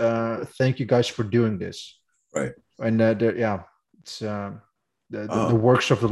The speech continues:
Speaker 1: Lord are, uh,
Speaker 2: That's
Speaker 1: amazing.
Speaker 2: great.
Speaker 1: Yeah.
Speaker 2: Wow.
Speaker 1: Yeah.
Speaker 2: Wow, that's great. That's great.
Speaker 1: It would, it would
Speaker 2: Awesome.
Speaker 1: be awesome if, uh, apologetics would be my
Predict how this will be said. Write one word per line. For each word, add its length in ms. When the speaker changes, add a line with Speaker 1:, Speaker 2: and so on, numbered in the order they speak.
Speaker 1:
Lord 180
are, 240
uh, 420
Speaker 2:
That's 160
Speaker 1:
amazing. 80
Speaker 2:
great. 280
Speaker 1:
Yeah. 120
Speaker 2:
Wow. 160
Speaker 1:
Yeah. 220
Speaker 2:
Wow, 240
that's 160
great. 240
That's 180
great. 260
Speaker 1:
It 60
would, 220
it 80
would 140
Speaker 2:
Awesome. 100
Speaker 1:
be 20
awesome 400
if, 140
uh, 240
apologetics 640
would 140
be 380
my 140